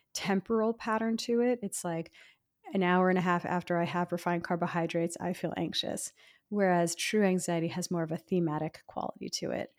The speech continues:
So it's when I'm headed to work, I feel this anxiety, or when I'm headed back home to my partner, I feel this anxiety.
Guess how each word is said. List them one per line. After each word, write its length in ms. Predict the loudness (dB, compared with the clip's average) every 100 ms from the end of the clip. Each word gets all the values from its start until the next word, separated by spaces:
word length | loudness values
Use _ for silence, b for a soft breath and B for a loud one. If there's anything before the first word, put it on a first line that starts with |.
| b b
So 280 | -6 -2 -2
it's 240 | -2 -4
when 180 | 0 2
I'm 140 | 2
headed 320 | 0 0 -2 -4
to 120 | -8
work, 380 | -6 -8 -10 -16 -8
I 60 | -8
feel 220 | -4 -6
this 220 | -4 -6
anxiety, 540 | -8 -6 -6 -4 -6 -6
or 100 | -4
when 180 | -2
I'm 120 | -2 -2
headed 260 | -2 -2
back 220 | -4 -6
home 220 | -4 -4 -4
to 120 | -6
my 100 | -6
partner, 440 | -6 -6 -6 -10 -8
I 100 | -8
feel 200 | -4 -4
this 200 | -4 -8
anxiety. 600 | -10 -8 -10 -10 -10